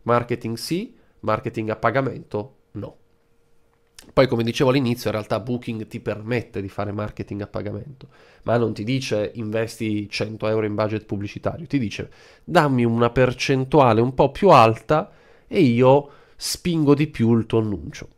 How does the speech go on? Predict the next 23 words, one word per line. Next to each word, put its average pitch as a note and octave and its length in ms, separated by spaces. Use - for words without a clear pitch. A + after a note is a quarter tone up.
È D#3+ 80
una C3+ 160
cosa B2 240
che A2 80
io A#2+ 60
personalmente A2+ 600
non A#2 140
faccio A2 300
mai A2 160
perché G#2 240
i - 20
miei G#2+ 140
immobili G#2+ 360
sono G#2 240
pieni G#2 320
senza G#2+ 540
fare G#2+ 300
questo G#2+ 300
genere A2 480
di G#2 280
lavoro, A#2 640
chiamiamolo G#2+ 460
così, D#3+ 440